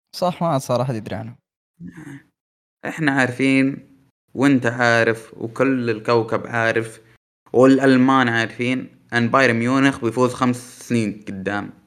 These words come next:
Speaker 1: صح.
Speaker 2: لين يعني تدخلون حرب ولا يشوفون لهم صرفة ولا تصير فضيحة مالية.
Speaker 1: ليش قاعدين
Speaker 2: وما في شيء
Speaker 1: يحاول-، ليش
Speaker 2: يوقفهم.
Speaker 1: قاعدين يصرفون المبالغ هذه؟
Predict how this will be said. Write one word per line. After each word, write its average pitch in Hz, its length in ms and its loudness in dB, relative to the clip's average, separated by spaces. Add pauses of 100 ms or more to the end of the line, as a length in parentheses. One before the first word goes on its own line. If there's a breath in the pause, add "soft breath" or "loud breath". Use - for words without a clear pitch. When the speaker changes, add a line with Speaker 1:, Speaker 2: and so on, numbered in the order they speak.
(420)
Speaker 1:
صح. - 580 -4
Speaker 2:
لين 120 220 0
يعني 101 420 -2
تدخلون 104 500 -4
حرب - 340 -8
ولا - 260 -12
يشوفون - 360 -14
لهم 107 160 -14
صرفة - 500 -16
ولا 104 540 -8 (680)
تصير 110 220 0
فضيحة 107 460 -2
مالية. 98 400 -8
Speaker 1:
ليش 359 200 -4
قاعدين - 360 0
Speaker 2:
وما 202 100 8
في 180 60 0
شيء - 120 2
Speaker 1:
يحاول-، 110 160 6
ليش 220 140 2
Speaker 2:
يوقفهم. - 220 -4
Speaker 1:
قاعدين 147 260 -2
يصرفون 131 640 -2
المبالغ 107 640 0
هذه؟ 127 400 -6